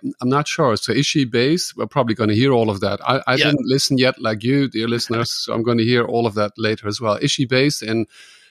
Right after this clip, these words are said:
Speaker 1: Canada or?
Speaker 2: No, she's based in Germany,
Speaker 1: Exactly.
Speaker 2: but it's a North American European Association for Women in A I and Robotics. Yeah.
Speaker 1: Very good. So very much looking forward to. I did look,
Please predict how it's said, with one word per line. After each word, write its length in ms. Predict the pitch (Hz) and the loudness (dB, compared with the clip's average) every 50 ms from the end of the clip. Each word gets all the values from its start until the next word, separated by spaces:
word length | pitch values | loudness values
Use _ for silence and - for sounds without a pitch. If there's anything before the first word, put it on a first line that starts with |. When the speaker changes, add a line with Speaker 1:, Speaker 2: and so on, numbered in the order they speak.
| _ _ | _ _
Speaker 1:
Canada 560 | - - 123 123 143 160 160 165 180 208 202 151 | -8 -4 -2 0 0 2 2 2 2 2 0 0
or? 340 | - 135 139 135 139 139 | 0 2 2 4 4 4
Speaker 2:
No, 160 | 139 117 92 - | 4 4 2 0
she's 260 | - - 123 131 120 | -2 -4 -4 -4 -2
based 300 | - 139 135 135 - - | 0 0 0 0 -2 -2
in 240 | 107 110 98 95 90 - | -2 0 -2 -2 -4 -2
Germany, 600 | - 104 101 107 113 123 127 131 143 185 214 202 220 196 - - | 0 2 2 2 2 0 0 -2 -2 -2 -2 -4 -6 -8 -6 -4
Speaker 1:
Exactly. 380 | 107 101 101 113 113 113 117 | -4 -2 0 0 2 2 0
Speaker 2:
but 60 | 110 98 | 0 -2
it's 100 | 92 117 | -2 -2
a 240 | 113 113 107 110 160 - - - - _ - | 0 0 0 0 -2 -6 -12 -20 -20 _ -4
North 380 | 98 107 110 110 117 120 - - | -2 2 2 2 2 2 0 0
American 920 | - 120 110 107 110 110 113 120 120 117 120 - - 120 113 113 113 110 | 0 2 2 4 4 4 4 2 0 -2 -4 -4 -2 0 0 0 0 0
European 920 | 107 101 101 110 117 117 123 120 113 - - - - - 113 113 110 110 - - | -2 -4 -2 0 0 2 2 2 0 -4 -8 -8 -2 0 2 2 2 0 0 0
Association 960 | 98 110 - - 104 - - - 101 104 107 107 - - - 107 104 104 107 - - - - - - | -2 -2 -2 -4 -6 -6 -2 -2 0 0 0 -2 -4 -4 -2 -2 -2 -2 -4 -8 -12 -20 -20 -20 -20
for 480 | - - - - 107 101 98 98 92 - | -18 -12 -4 0 2 4 4 2 0 0
Women 340 | 95 101 104 110 107 104 - | 0 0 2 2 2 0 0
in 160 | - 98 - | -2 -2 -2
A 160 | - 92 90 - | 0 -2 -2 0
I 180 | - 85 85 | 0 0 0
and 120 | 87 92 90 | 0 -2 -4
Robotics. 560 | 82 82 85 82 - - - - - - - _ | -4 -6 -6 -6 -6 -8 -14 -16 -18 -18 -14 _
Yeah. 100 | - - - | -10 -6 -2
Speaker 1:
Very 240 | 113 113 113 113 104 | -2 0 0 0 -2
good. 240 | 113 98 104 - | -4 -6 -4 -4
So 120 | - 123 107 | -4 -4 -2
very 240 | 104 131 143 165 175 | 0 0 0 2 2
much 280 | 175 165 165 - - | 2 0 0 0 -2
looking 220 | 147 131 117 127 110 | -2 -2 -2 -2 -4
forward 380 | - - 151 160 165 156 - | -2 0 2 2 2 2 0
to. 160 | - 120 120 - | 0 -2 0 2
I 100 | 110 113 | 0 0
did 300 | 110 117 170 185 180 - | 2 2 0 0 0 0
look, 640 | 131 139 156 175 170 127 - - - - - - - | 0 2 4 4 2 2 0 -4 -10 -14 -14 -14 -10